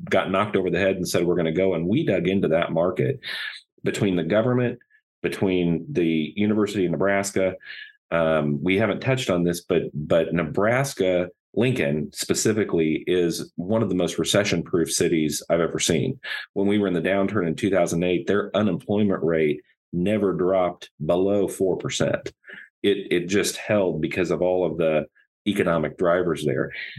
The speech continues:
The population is half a million people or so,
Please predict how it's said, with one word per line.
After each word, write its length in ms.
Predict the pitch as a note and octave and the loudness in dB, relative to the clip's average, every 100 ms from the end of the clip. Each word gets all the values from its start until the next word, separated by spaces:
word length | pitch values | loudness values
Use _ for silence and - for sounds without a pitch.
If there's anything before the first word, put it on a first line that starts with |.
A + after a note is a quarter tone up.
| - | -10
The 60 | - | -4
population 640 | C3 A#2 G2 G2+ G#2+ F#2+ | -2 0 2 2 0 -2
is 120 | E2 | -2
half 200 | - G2 | 0 0
a 60 | F#2 | 2
million 300 | E2 E2 D2 | 2 2 2
people 340 | C#2+ A#2 F2+ - | 2 2 2 2
or 140 | D2 | 0
so, 600 | - - B2+ F#2+ D#2+ E2 | 0 0 0 2 2 0